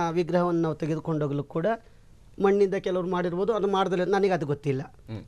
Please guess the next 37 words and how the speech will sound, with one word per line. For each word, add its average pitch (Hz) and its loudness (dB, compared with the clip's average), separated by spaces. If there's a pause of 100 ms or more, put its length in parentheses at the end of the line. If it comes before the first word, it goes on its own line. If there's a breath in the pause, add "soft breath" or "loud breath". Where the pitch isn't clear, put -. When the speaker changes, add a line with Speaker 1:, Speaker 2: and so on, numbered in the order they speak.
Speaker 1:
ಆದ್ರೆ 196 6
plaster 180 0
of 247 2
Paris 185 0
ಏನಂತ 160 0
ಕರಿತೀವಿ, 151 -2
ಅಮೃತ 190 0
ಶಿಲೆ 165 0
Speaker 2:
ಹೌದು. 151 -6
Speaker 1:
ಅಂತ 160 0
ಏನ್ 147 0
ಕರಿತೀವಿ, 180 -2
ಅಮೃತ 220 -2
ಶಿಲೆಯಲ್ಲಿ 180 0
ಅತಿ 175 -4
ಹೆಚ್ಚು 269 4
ಗಣಪತಿ 262 0
ಮತ್ತು 277 -4
ಶಿರಡಿ 233 -2
ಸಾಯಿಬಾಬಾನ 196 0
ಮಂದಿರ, 180 0 (220)
ಮಾಡ್-, 175 -2
ಸತ್ಯ 190 0
ಸಾಯಿಬಾಬಾ 170 0
ಅಥವಾ 180 -4
ಶಿರಡಿ 175 -2
ಸಾಯಿಬಾಬಾ 165 -2 (280 loud breath)
ಆ 233 4
ವಿಗ್ರಹಗಳನ್ನ 202 0
ಮಾಡ್ತಾರೆ. 147 -6 (640 soft breath)
ಇಲ್ಲಿ 262 4
white 254 6
and 262 -2
white 226 2
ಇರೋದ್ರಿಂದ 170 0
ಹಾಲು 214 2
ಕುಡಿಸೋಕ್ಕೆ 220 -4